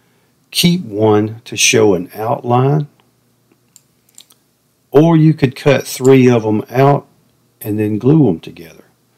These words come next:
which I believe is what we'll do. And then just put the, uh,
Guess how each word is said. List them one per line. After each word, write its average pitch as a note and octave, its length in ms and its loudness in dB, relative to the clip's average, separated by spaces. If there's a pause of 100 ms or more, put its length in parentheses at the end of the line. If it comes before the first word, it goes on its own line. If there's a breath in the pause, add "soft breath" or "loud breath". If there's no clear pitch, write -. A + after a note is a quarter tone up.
(580)
which A2+ 260 -2
I A#2+ 140 2
believe B2+ 560 0
is - 180 -10
what A#2+ 200 -4
we'll G#2+ 240 -6
do. G2 280 -10 (1120 soft breath)
And G2+ 160 -4
then G#2 180 0
just G2+ 280 -8
put G#2 320 -2
the, G#2 340 -6
uh, F#2+ 280 -6